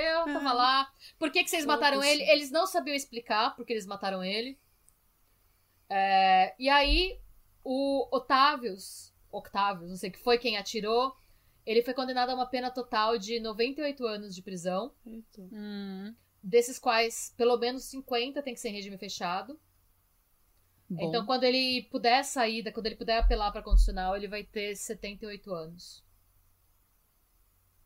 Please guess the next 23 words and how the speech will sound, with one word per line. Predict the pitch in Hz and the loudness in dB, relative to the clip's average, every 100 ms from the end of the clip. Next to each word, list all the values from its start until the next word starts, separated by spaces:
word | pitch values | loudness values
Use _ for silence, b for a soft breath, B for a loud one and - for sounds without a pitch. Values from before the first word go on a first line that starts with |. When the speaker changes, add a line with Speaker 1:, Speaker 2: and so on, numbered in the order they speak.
| _ _ _ _ _ _ _ _ _ 202 | _ _ _ _ _ _ _ _ _ -8
Speaker 1:
É. | |
Speaker 3:
Uhum. | 202 180 170 196 240 - | -4 -4 -4 -8 -14 -18
Speaker 2:
Sim. | - 220 196 _ _ _ _ _ _ _ _ - | -14 -12 -14 _ _ _ _ _ _ _ _ -8
Speaker 1:
Os | 220 185 | -6 -2
outros | 220 220 233 185 | -4 -4 -8 -4
dois, | 196 214 247 226 190 | -2 0 0 -2 -6
né, | 190 180 185 - | -8 -6 -6 -6
o | 196 180 175 175 170 160 - _ _ _ _ _ _ _ | -8 -8 -8 -8 -10 -12 -16 _ _ _ _ _ _ _
Jonathan | 185 226 254 277 294 285 285 | -4 0 0 0 -2 -4 -6
e | 226 220 | -6 -6
o | |
José | 220 208 202 | -4 -6 -6
Antônio, | 196 185 240 254 254 196 180 _ - | -8 -6 -2 -2 -2 -6 -8 _ -10
cada | 226 226 240 | -6 -2 -2
um | 240 | -2
deles | 233 233 | -4 -4
foi | - | -10
condenado | 233 220 214 214 | -12 -10 -10 -10
a | 196 | -10
cinquenta | - 214 233 254 247 | -12 -10 -10 -4 -4
anos | 208 202 | -4 -10
de | 180 | -12
prisão. | 190 185 180 190 220 | -12 -6 -2 -2 -4